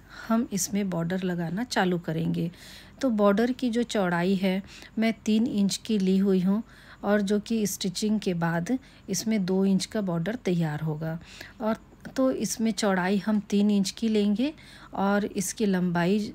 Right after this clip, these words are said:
जो है, वो साड़ी की जितनी लंबाई है, उतनी लेंगे। तो साड़ी की लंबाई के लिए हम चार मीटर का कपड़ा लिए हुए हैं, उसमें हम दो साइड में लगाएंगे, एक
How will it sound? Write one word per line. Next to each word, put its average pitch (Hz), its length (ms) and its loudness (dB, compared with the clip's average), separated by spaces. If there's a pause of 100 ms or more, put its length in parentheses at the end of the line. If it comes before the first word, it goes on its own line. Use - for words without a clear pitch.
जो 202 120 -2
है, 185 200 0
वो 233 180 -4
साड़ी 180 460 0
की 226 160 -6
जितनी 190 380 -2
लंबाई 170 440 -2
है, 208 240 -4 (400)
उतनी 190 380 2
लेंगे। 160 460 -2 (360)
तो 220 140 0
साड़ी 202 500 0
की 220 200 -2
लंबाई 190 460 2
के 208 160 -2
लिए 196 220 0
हम 196 280 0
चार 185 360 -2
मीटर 175 340 -2
का 208 180 -4 (840)
कपड़ा 185 560 0
लिए 185 300 4
हुए 185 280 -2
हैं, 214 220 0 (420)
उसमें 220 360 0
हम 226 340 2
दो 202 280 2
साइड 175 340 0
में 180 140 0
लगाएंगे, 175 500 0
एक 208 280 0